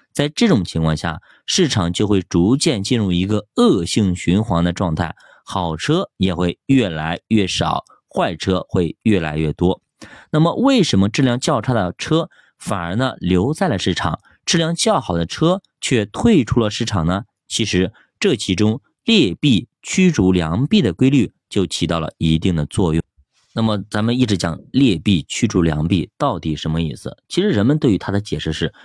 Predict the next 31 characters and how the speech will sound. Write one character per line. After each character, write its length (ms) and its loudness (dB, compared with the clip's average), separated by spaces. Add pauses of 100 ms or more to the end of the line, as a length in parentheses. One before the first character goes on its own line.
(160)
劣 280 2
币 240 2
驱 240 -2
逐 100 4
良 300 2
币 180 4
是 220 -2
指 160 -10
啊， 220 -6 (260)
当 180 0
一 60 0
个 100 0
国 260 0
家 220 -4
同 400 2
时 420 2
流 260 2
通 340 -2
两 420 2
种 220 -2 (400)
实 240 0
际 100 4
价 220 -2
值 160 0
不 160 0
同 340 -2 (220)
而 160 -4
法 440 -10
定 320 4
比 220 -4
价 240 -4